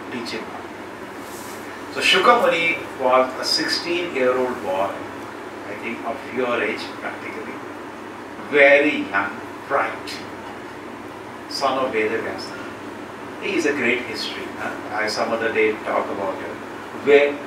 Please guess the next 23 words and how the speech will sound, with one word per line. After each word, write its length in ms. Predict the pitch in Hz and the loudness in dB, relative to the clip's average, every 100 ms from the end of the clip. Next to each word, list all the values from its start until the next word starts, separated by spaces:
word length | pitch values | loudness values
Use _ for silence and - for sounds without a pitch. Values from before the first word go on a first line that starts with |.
| - | -8
see, 280 | - 220 - | -4 -4 -2
age 320 | 139 165 - | 2 4 4
is 260 | - 143 139 | 2 -2 -2
not 220 | 127 123 | 0 0
a 60 | 127 | 0
matter. 440 | 110 104 90 - 101 - - - - - - - - - - - - - | -2 -4 -4 -4 -8 -10 -12 -12 -12 -12 -12 -12 -12 -12 -12 -12 -10 -2
When 160 | 135 147 | 2 4
they 80 | 170 | 2
see 260 | - 170 | 2 0
him 220 | 175 233 208 | 2 4 4
itself, 400 | - - - - | 2 2 2 2
everybody 340 | - 170 180 | 4 4 6
has 80 | 170 | 4
heard 280 | - 135 147 | 4 6 8
about 340 | 143 127 123 | 8 6 4
him. 160 | 131 - - | 0 -2 -4
He's 140 | 131 | -4
such 420 | - - 139 131 175 | 0 2 2 2 6
a, 300 | 170 - - | 6 6 2
he's 160 | 139 143 | -4 -4
in 120 | 160 | -4
so 380 | - - 165 185 | -2 -2 2 4
much 280 | 247 254 | 4 2